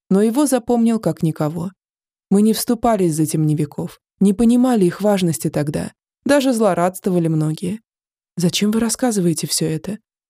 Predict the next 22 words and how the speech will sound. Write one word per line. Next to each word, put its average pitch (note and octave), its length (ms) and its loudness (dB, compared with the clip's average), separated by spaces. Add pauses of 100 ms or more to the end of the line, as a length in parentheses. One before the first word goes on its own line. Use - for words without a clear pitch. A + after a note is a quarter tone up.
(100)
Выпрямившись G#3 720 2
до E3+ 120 2
хруста F#3+ 400 -4
в - 60 -8
позвонках, E3 600 -2
я A#3+ 160 0
сделал E3+ 360 0
шаг, - 360 -8 (260)
чуть A3 200 0
загораживая G#3+ 640 2
собой D3+ 340 -2
супругу. F#3 560 -2 (380)
«Нам D4 220 4
не C#4 100 4
интересны A#3 520 2
байки D3+ 340 0
из F3 120 0
прошлого». E3+ 580 -4 (580)
«Ой, F3 160 4
не F3+ 160 4
гневайтесь, F#3+ 640 0
массир», E3 500 -4